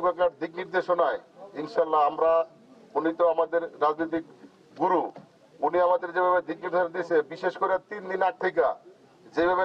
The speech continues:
নাকি আমাদের time to time monitoring করছে, time to time follow up এর রাখছে যে কিভাবে কি হচ্ছে। আমরা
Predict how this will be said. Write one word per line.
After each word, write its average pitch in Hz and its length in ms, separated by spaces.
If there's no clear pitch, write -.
নাকি 185 200
আমাদের 170 280
time 175 220
to 202 60
time 175 240
monitoring 175 420
করছে, 175 240
time 165 220
to 196 140
time 190 200
follow 175 220
up 180 100
এর 180 160
রাখছে 156 280
যে 151 80
কিভাবে 180 360
কি 185 140
হচ্ছে। 156 260
আমরা 160 180